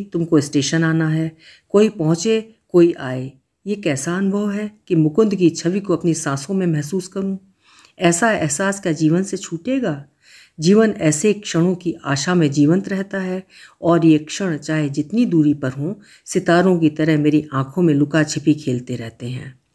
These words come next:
पत्र तो लिख दिया। आकर्षण की रफ्तार गुरुत्वाकर्षण की तरह थी। जहां आकांक्षा अटकी,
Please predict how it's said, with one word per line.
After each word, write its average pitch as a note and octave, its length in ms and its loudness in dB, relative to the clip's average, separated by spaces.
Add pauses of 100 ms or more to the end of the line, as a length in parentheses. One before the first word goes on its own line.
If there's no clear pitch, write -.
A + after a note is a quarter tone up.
(680)
पत्र A#3 220 2
तो E3 160 4
लिख E3+ 180 6
दिया। G3 380 -2 (440)
आकर्षण E3 500 0
की D#3 160 0
रफ्तार D3 460 0
गुरुत्वाकर्षण D3 800 -2
की F#3 160 -6
तरह F#3 240 -4
थी। F3+ 360 -8 (340)
जहां F#3 420 2
आकांक्षा D3 560 -2
अटकी, E3 640 -4